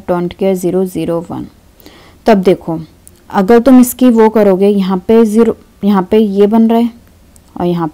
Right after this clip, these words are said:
पे ये clubbing हो रही होगी अलग, और यहाँ पे हम don't care को करेंगे ही क्यों? Don't care तो हम जब करते हैं भाई,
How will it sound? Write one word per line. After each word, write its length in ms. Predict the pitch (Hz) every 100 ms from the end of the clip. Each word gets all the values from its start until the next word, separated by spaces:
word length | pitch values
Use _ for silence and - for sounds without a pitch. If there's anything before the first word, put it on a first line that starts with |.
| 214
पे 60 |
ये 340 | 254 226 180 175
clubbing 460 | 165 147 151 151
हो 80 | 151
रही 120 | 147
होगी 260 | 143 160 165
अलग, 200 | 180 - - - - _ - - - - - - - - -
और 120 | 254
यहाँ 160 | 285 277
पे 120 | 320
हम 120 | 311
don't 280 | 262 247 247
care 200 | 262 254
को 100 | 277
करेंगे 400 | 269 226 208 202
ही 80 | 190
क्यों? 200 | 180 160
Don't 280 | 185 190 202
care 200 | 240 226
तो 60 | 254
हम 160 | 262 240
जब 280 | 233 226
करते 300 | - 233 214
हैं 120 | 233 226
भाई, 240 | 226 247